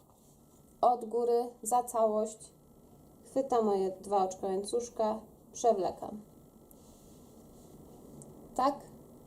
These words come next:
I nabieram nitkę jak do słupka i robię tutaj słupek. Ściągam pętelkę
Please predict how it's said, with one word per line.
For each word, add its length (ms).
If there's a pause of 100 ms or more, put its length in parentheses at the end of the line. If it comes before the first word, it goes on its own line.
(680)
I 260 (3000)
nabieram 480
nitkę 280
jak 160
do 100
słupka 500 (340)
i 100
robię 260
tutaj 260
słupek. 320 (3000)
Ściągam 640
pętelkę 840